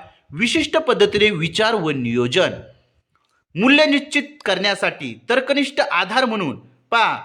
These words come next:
उद्दिष्टाचे फायदे पहा, एक एका शब्दामध्ये मी काय केलेलं आहे, या ठिकाणी उद्दिष्टांचे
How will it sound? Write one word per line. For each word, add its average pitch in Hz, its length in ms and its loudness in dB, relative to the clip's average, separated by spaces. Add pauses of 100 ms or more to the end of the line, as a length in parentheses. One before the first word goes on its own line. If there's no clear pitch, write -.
(220)
उद्दिष्टाचे 247 560 -2
फायदे 226 360 2
पहा, 233 280 0
एक 220 180 -2
एका 247 240 0
शब्दामध्ये 233 800 0 (320)
मी 190 120 0
काय 233 180 2
केलेलं 240 300 0
आहे, 262 540 -2
या 196 140 2
ठिकाणी 233 340 -2
उद्दिष्टांचे 240 560 -4